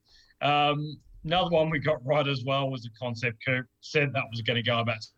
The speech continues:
six hundred grand. I was getting messages after our, after episode nine go, "You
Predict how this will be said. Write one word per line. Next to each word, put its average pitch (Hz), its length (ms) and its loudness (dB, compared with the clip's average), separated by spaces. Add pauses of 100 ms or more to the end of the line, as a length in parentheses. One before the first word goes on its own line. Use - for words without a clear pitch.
(140)
six - 240 -10
hundred 113 240 -6
grand. 120 340 0 (360)
I 160 120 4
was 143 80 2
getting 135 600 -2 (280)
messages 147 500 0
after 143 480 0
our, 135 320 2
after 131 300 -2
episode 131 420 -4
nine 139 240 -4
go, 131 80 -6
"You 196 240 -8